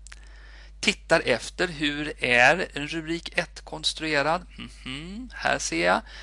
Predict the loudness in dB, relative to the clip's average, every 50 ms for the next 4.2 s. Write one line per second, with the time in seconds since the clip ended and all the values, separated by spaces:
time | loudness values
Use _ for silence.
0 | -18 -6 -4 -4 -4 -2 -2 -4 -4 -2 -4 -6 -6 -6 -8 -8 -8 -8 -8 -10
1 | -10 -12 -12 -10 -12 -12 -12 -12 -16 -18 -18 -18 -18 -18 -18 -18 -20 -20 -20 -18
2 | -16 -10 -6 -2 0 0 2 4 4 4 4 4 4 2 2 -2 -4 -8 -10 -16
3 | -18 -18 -18 -18 -20 -20 -14 -4 0 0 0 0 -2 -6 -8 -2 2 6 8 8
4 | 8 8 6